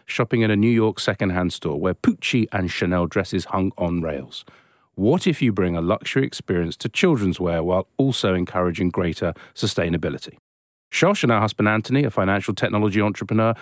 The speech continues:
launched Kidswear Collective in two thousand and eighteen, offering items from over five hundred brands, including Dior,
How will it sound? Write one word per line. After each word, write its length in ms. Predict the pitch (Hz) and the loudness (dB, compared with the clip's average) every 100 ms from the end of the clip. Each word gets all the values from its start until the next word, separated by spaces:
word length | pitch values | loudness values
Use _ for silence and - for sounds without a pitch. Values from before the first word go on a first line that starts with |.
| - | 0
launched 260 | 131 139 - | 2 2 0
Kidswear 460 | - 190 180 165 | 0 2 4 2
Collective 500 | - 143 - - 90 | 2 0 0 -4 -4
in 80 | 95 | -2
two 220 | 82 104 | -2 -2
thousand 340 | - 92 87 92 | 0 0 2 0
and 100 | 90 | 0
eighteen, 440 | 87 - 82 73 - - | -2 -2 -6 -6 -14 -4
offering 300 | 110 - 113 | -2 2 2
items 340 | 110 - 107 | 2 2 0
from 100 | - | 2
over 200 | 104 95 | 2 2
five 400 | 92 - 175 165 | -2 0 2 2
hundred 440 | - 165 175 110 82 | 2 2 2 2 -2
brands, 320 | 82 71 71 | -4 -4 -8
including 320 | 87 92 82 | -4 -2 -2
Dior, 400 | 76 101 135 151 | 0 2 4 2